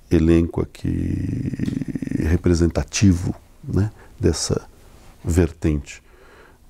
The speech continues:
do cinema autoral, do cinema de arte, mas uma vertente que nunca deixou também de ser uma vertente do cinema comercial.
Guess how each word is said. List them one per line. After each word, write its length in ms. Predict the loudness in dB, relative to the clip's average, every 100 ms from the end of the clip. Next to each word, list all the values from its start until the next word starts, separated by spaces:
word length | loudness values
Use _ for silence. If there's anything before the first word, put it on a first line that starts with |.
| -18 0
do 280 | 2 2 0
cinema 640 | -2 0 2 4 2 -2 -2
autoral, 800 | -2 0 -2 0 2 4 4 4
do 140 | 2
cinema 380 | 0 2 2 2
de 160 | 2 2
arte, 640 | 4 4 4 0 0 2
mas 180 | 4 4
uma 140 | 6
vertente 400 | 6 4 2 -2
que 100 | 0
nunca 200 | 0 2
deixou 280 | 2 2 2
também 460 | 0 0 2 2 2
de 100 | -2
ser 220 | -2 0
uma 180 | 2 2
vertente 480 | 2 0 -2 -2 -4
do 100 | -6
cinema 440 | 0 2 4 2 -4 -20 -20 -20 -20 -20 -20 -20 -14 -14 -14 -16 -4
comercial. 640 | 2 4 4 2 0 0